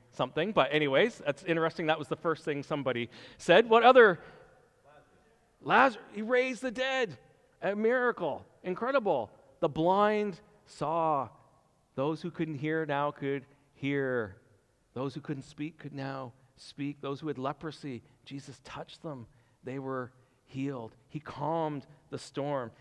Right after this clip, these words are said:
He brought teaching that was incredible, wisdom with authority that just changed people's lives. He was compassionate and merciful and just, the Son of God. Can you imagine the excitement of just living in that every day, going to every village, everywhere?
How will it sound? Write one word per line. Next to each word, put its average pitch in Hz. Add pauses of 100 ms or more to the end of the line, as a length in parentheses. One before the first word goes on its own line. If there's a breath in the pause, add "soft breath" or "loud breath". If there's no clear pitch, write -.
He 156
brought 160
teaching 175
that 143
was 139
incredible, 147
wisdom 151 (180 soft breath)
with -
authority 156
that 127
just -
changed 165
people's 135 (240 soft breath)
lives. 156
He 185
was 175
compassionate 170 (240 loud breath)
and 147
merciful 156 (160 loud breath)
and 143
just, 160 (220 soft breath)
the 151
Son 160
of 139
God. 151 (640)
Can 180
you 196
imagine 170
the 170
excitement 165
of 131 (280 soft breath)
just - (160)
living 214
in 185
that 190
every 202
day, 214 (240 soft breath)
going 202
to 202
every 202
village, 180
everywhere? 196